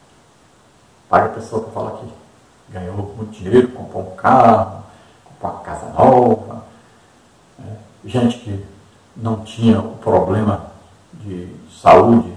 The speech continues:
na verdade, e aí diz que foi curado. Pessoas são pagas pra fazer isso. É um engano,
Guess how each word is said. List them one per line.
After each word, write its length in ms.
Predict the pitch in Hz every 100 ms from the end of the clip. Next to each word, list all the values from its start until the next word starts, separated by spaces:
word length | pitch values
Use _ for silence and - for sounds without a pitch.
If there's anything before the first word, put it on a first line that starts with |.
| -
na 80 | 92
verdade, 640 | 92 - 87 113 110 -
e 40 | 87
aí 100 | 101
diz 180 | 104 -
que 100 | -
foi 140 | -
curado. 720 | - - - - - - - - - _ _ _ _ _
Pessoas 420 | - 147 165 165 -
são 200 | 214 233
pagas 460 | - - - -
pra 120 | -
fazer 360 | - 147 - -
isso. 200 | - - - -
É 60 |
um 60 | 117
engano, 800 | 165 151 104 143 180 151 - -